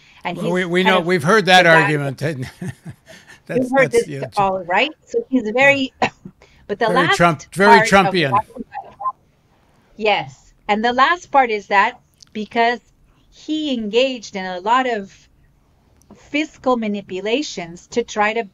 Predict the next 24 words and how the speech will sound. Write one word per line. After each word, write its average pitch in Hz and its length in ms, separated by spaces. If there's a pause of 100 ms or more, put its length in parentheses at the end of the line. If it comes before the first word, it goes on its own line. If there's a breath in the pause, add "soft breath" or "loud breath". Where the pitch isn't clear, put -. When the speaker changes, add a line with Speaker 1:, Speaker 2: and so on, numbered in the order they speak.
Speaker 1:
buy 190 280
the 208 140
election, 226 600 (400 soft breath)
and 190 160
he 285 200
got 277 200
away 262 280
with 247 180
things 208 600
that 185 280 (640)
historically 233 840
are 185 180
unprecedented 190 1000
in 180 180
terms 196 280
of 175 160 (440 soft breath)
getting, 254 480 (100)
usually 247 520
what 202 360
happens 226 380
right 202 140
before 202 280
the 190 140
election, 170 580